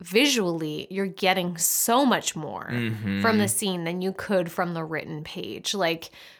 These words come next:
Speaker 1: for me, it, like, it really kinda hit me.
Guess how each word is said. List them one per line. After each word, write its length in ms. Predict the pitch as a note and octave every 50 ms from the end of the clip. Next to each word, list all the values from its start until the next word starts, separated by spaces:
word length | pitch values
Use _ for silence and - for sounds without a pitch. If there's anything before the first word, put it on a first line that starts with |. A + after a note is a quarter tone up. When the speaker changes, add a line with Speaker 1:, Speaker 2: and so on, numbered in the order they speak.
| _ _ _ _ _ _ _ _ _ _ G#3+
Speaker 1:
for 200 | G#3 - C4 B3+
me, 320 | A#3 A#3 B3 D#4+ E4 D#4+ C4
it, 300 | B3 - C4+ C4 A#3+ -
like, 340 | A#3+ A3 G#3 - - - - _ _ _
it 140 | A3+ A3+ F#3
really 720 | G#3 F#3 G3+ A#3 C4 B3+ A#3 G#3+ F#3+ F3+ E3 E3 E3 D#3+ - _ _ _ _ -
kinda 260 | - A#3 G#3+ F#3+ E3+
hit 360 | - - - - F3+ F3+ - F#3+
me. 440 | F3 E3 E3 G2+ A2+ - G#3 -